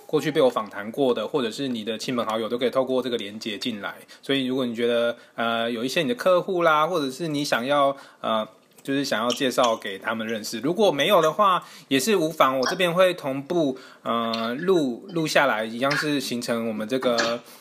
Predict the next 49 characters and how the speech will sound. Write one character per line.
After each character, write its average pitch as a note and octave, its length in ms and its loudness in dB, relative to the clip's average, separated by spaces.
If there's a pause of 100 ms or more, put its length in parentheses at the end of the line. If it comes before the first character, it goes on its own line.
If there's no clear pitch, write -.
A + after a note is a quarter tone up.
(260)
H D#3+ 260 2
D，A D#3+ 640 0
D E3+ 100 4
H D3 200 0
D D3+ 280 2
S C3 480 0
的 B2 240 4
podcast， C#3+ 500 0 (220)
所 C3 200 2
以 C#3 100 0
未 D3 160 6
来 A2+ 220 0
呢， A#2 260 -4
你 B2 160 -2
想 A#2+ 160 2
要 A#2+ 80 4
再 B2+ 100 4
把 A2+ 120 0
你 A2+ 100 0
讲 A2 180 2
过 C#3 160 6
的 B2+ 60 6
东 C3 160 0
西 C#3+ 260 -4
分 D3+ 220 2
享 A#2+ 260 0
给， A#2 280 -2 (320)
呃， G#2+ 340 -2
亲 D3+ 180 -4
朋 C3+ 140 2
好 A#2 220 0
友， A2+ 280 0
或 B2 120 -4
者 A2 40 -8
是 A#2 60 -10
客 B2 220 2
户， A2+ 320 -6
或 A#2+ 120 0
者 G2+ 120 -6
是 A#2 240 -6
潜 G#2 260 -6
在 B2 240 2
的 G#2+ 320 -4
好 G#2+ 80 -2
朋 A2 160 -8
友 A#2 340 2
都 C#3+ 120 -4
可 D3+ 160 6
以。 E3 160 -2